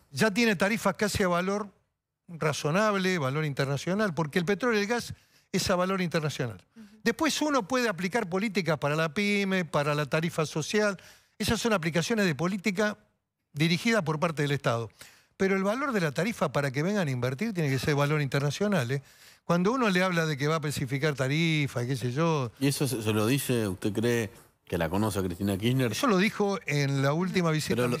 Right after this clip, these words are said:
Speaker 3: pero lo
Speaker 1: Misiones.
Speaker 3: dice más para
Speaker 1: Hay
Speaker 3: la
Speaker 1: que, hay que
Speaker 3: interna.
Speaker 1: escucharla con detenimiento.
Speaker 3: Sí, por eso le iba a preguntar
Speaker 1: Eh,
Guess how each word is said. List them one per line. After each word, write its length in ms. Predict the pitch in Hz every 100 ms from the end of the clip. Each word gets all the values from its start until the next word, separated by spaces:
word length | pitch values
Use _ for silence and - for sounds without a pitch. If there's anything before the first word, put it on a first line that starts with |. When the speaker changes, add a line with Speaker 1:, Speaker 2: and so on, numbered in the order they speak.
| -
Speaker 3:
pero 140 | 113
lo 40 | 117
Speaker 1:
Misiones. 160 | 117 135
Speaker 3:
dice 220 | 123 127
más 180 | 127 139
para 260 | - 117
Speaker 1:
Hay 80 | 113
Speaker 3:
la 60 | -
Speaker 1:
que, 60 |
hay 60 | 208
que 80 | 185
Speaker 3:
interna. 320 | 160 190 208 196
Speaker 1:
escucharla 400 | 190 220 208 202
con 160 | 196
detenimiento. 720 | 180 147 160 160 160 165 139
Speaker 3:
Sí, 200 | 123 98 95
por 140 | 117
eso 140 | 139 151
le 60 |
iba 100 | 147
a 20 | 127
preguntar 440 | 127 127 131 143
Speaker 1:
Eh, 260 | 160 165